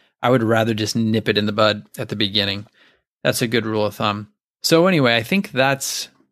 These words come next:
kind of the general kind of nitty-gritty of this whole email scam thing. I was gonna go into some different types of art scams, but this one seems to be, like, the most prevalent nowadays, so I think we'll leave it at that. Maybe I'll get into some other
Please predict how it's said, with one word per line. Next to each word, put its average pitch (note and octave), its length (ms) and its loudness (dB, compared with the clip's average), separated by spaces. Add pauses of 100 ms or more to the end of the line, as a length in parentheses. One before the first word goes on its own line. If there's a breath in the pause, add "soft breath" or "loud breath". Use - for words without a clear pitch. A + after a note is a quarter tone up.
(260)
kind D3+ 280 0
of A2 200 -2
the G#2 480 -2 (320)
general A2 840 -2 (340)
kind A2+ 200 -2
of A2 80 0
nitty-gritty G#2+ 640 0
of G2 180 -4
this G2+ 180 -6
whole G#2+ 240 -6
email A2 360 -6
scam G2 440 -6
thing. G#2+ 340 -10 (160)
I C3+ 60 -4
was C3+ 100 2
gonna D3 140 4
go C3+ 160 4
into A#2 160 0
some A2 200 -2
different G#2 280 -6
types G#2 260 -4
of G#2 200 -12
art A2+ 180 -4
scams, A2 540 -4 (920 loud breath)
but A#2 180 -2
this C#3 200 -2
one C3+ 180 2
seems A#2+ 440 -2
to A2 80 -4
be, A2 120 0
like, G2+ 200 -4
the A2 80 -4
most G#2 340 -4
prevalent A2 480 -4
nowadays, C3+ 460 -2
so A2 140 0
I G2 80 0
think C3 140 -8
we'll A2 100 -2
leave A2 140 -4
it G2+ 80 -8
at - 100 -10
that. G2 280 0 (300 loud breath)
Maybe B2+ 200 2
I'll A#2 140 2
get A2 180 -2
into G2+ 320 -6
some A2+ 220 -6
other G2+ 500 -4